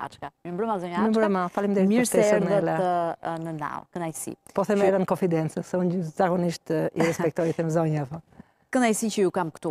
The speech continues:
Speaker 2: Faleminderit.
Speaker 1: Tani unë dhe për efekt kohe nuk dua të transmetoj materiale apo të rishfaqe edhe një herë ato pamjet e asaj mbledhjes, uh, kryesisë
Speaker 2: Jo.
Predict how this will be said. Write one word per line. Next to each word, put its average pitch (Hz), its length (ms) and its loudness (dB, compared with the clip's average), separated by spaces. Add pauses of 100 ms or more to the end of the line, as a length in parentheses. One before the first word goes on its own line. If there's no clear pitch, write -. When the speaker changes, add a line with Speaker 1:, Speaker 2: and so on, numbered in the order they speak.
Speaker 2:
Faleminderit. 175 340 -2
Speaker 1:
Tani 262 140 4
unë 269 100 4
dhe 339 60 2
për 339 160 2
efekt - 340 0
kohe 269 240 6
nuk 262 240 2
dua 165 240 4
të 160 140 -4
transmetoj 170 560 -2
materiale 175 800 2
apo 175 340 0
të - 160 -4
rishfaqe 180 560 -2
edhe 175 160 -4
një 175 160 -6
herë 175 220 -2
ato 170 100 -6
pamjet 175 680 0
e 170 180 0
asaj 160 320 -2
mbledhjes, 170 680 0
uh, 156 340 -4 (180)
kryesisë 170 640 -4
Speaker 2:
Jo. 131 140 -4